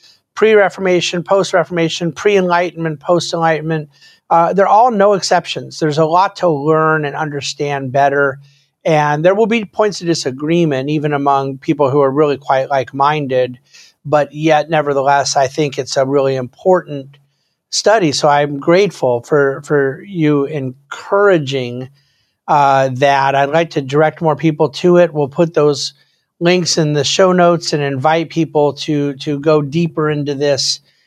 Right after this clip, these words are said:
area of study. When you, when you think now about twenty twenty-four,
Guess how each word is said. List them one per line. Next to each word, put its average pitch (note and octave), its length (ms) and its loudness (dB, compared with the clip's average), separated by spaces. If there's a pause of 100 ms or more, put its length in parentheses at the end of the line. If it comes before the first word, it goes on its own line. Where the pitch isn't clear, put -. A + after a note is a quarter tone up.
(320)
area F3 400 4
of D#3 260 0
study. E3+ 460 0
When F3 200 2
you, G#3+ 140 2
when G#3 240 0
you G#3 80 0
think B3+ 280 -4
now A3 340 2
about F3 560 0
twenty G3 240 -2
twenty-four, E3+ 640 0